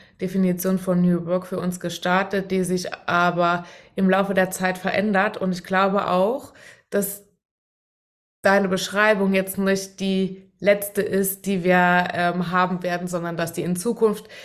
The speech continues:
sicherlich noch mal eine Anpassung findet. Also vielleicht, wie wir gestartet sind, am Anfang war uns wichtig, agile Methoden zu lehren,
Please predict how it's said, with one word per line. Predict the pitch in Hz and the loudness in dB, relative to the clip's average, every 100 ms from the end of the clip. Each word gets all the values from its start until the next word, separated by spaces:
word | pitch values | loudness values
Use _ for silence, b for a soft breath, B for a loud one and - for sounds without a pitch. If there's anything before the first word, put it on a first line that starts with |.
| B | B
sicherlich | - 262 277 233 226 | -4 2 4 4 4
noch | 226 | 2
mal | 196 | 2
eine | 190 190 | 0 0
Anpassung | 214 233 208 202 196 185 | -2 -4 -6 -4 -4 -4
findet. | 208 196 190 180 | -2 0 0 0
Also | 180 185 190 180 B B B - - | 0 0 0 -4 B B B -18 -16
vielleicht, | 180 196 185 180 - _ _ _ | -4 2 2 2 -6 _ _ _
wie | 196 | 0
wir | 185 | 2
gestartet | 180 180 196 214 208 208 | 4 2 4 2 2 0
sind, | 214 202 | 0 0
am | - 185 | 0 0
Anfang | - 208 208 202 | 0 -4 -2 -2
war | 190 | 0
uns | 180 180 | -2 -4
wichtig, | 196 196 - 185 180 B B B | -4 -6 0 -2 -2 B B B
agile | 190 190 220 | -2 2 4
Methoden | 202 180 180 254 254 233 233 233 226 | 6 4 2 4 4 4 2 2 -2
zu | - - 226 | -6 0 2
lehren, | 214 214 214 202 208 214 | 6 6 4 2 2 0